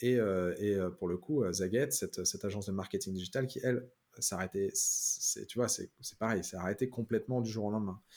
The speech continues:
Et en fait, bah, tout s'est un peu arrêté, donc on a eu du temps pour réfléchir, en fait. Moi, si tu veux, cette, ce premier confinement, ça a été surtout, et, et moi, j'ai, je, tu sais, je suis un créatif, donc j'ai vraiment besoin aussi de, de temps, d'espace pour pouvoir, euh, réfléchir, pour pouvoir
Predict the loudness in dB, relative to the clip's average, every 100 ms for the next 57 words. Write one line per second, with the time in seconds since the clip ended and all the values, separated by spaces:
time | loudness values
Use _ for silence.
0 | -18 -18 0 2 4 4 4 6 4 4
1 | -2 _ _ _ _ _ _ _ _ 2
2 | 4 4 4 2 4 4 4 2 2 0
3 | 2 2 2 2 0 0 2 0 0 0
4 | 0 -2 -4 -10 -4 0 4 4 2 0
5 | 0 2 2 0 -4 -8 -4 2 2 2
6 | -2 -2 -2 0 0 0 0 -2 -2 -2
7 | -4 2 2 2 0 0 0 0 -4 -8
8 | -14 _ -14 -2 -2 0 -4 -2 -2 -2
9 | -2 -4 -4 -4 -2 -2 -2 0 0 2
10 | 0 0 -2 -2 -4 -8 -20 -20 _ -2
11 | 0 0 2 4 4 2 2 2 0 -10
12 | -6 -2 0 -2 -2 -2 0 0 2 2
13 | 0 -6 -6 -6